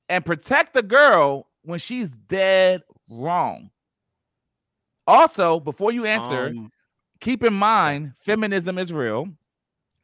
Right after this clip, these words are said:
Speaker 1: Women want to stand on their own accord, and they can do everything just as a man can do.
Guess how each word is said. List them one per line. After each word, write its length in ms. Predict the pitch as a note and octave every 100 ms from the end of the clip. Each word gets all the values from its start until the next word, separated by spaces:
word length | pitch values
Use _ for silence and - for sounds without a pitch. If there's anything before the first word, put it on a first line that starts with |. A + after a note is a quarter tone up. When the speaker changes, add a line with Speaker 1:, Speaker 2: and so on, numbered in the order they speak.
| _ _
Speaker 1:
Women 520 | - E3 G#3 A3 G#3+ F#3+
want 180 | F#3+ F#3
to 100 | F3+
stand 340 | - E3+ F3
on 140 | D#3+ D#3
their 120 | C#3+
own 220 | D#3+ F#3
accord, 540 | F3 - D#3+ D3 D3
and 200 | G2+ B2+
they 160 | C3+ D#3+
can 200 | D#3 E3
do 180 | D#3+ D3
everything 500 | D3 F#3 G#3 G3+ D#3+
just 220 | E3 F3+
as 120 | E3+
a 40 | F3+
man 300 | E3+ E3+ E3+
can 160 | F#3+
do. 280 | C3+ G#2